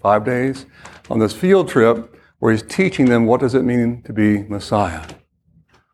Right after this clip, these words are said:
And for the very first time, he asks the question here in this high place, "Who do men say that I am?" Remember?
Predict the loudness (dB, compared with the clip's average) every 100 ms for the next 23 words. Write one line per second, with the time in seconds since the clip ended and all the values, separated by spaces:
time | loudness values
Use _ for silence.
0 | _ _ _ _ -4 -2 2 2 4 4
1 | 2 2 0 0 -2 0 0 2 0 0
2 | -6 -2 0 0 -4 -4 -2 0 0 0
3 | 0 -2 0 -2 -2 -4 -10 -20 _ _
4 | _ _ _ _ -6 2 4 4 4 2
5 | 2 0 0 0 0 0 -2 -4 -8 -10
6 | -8 -8 -12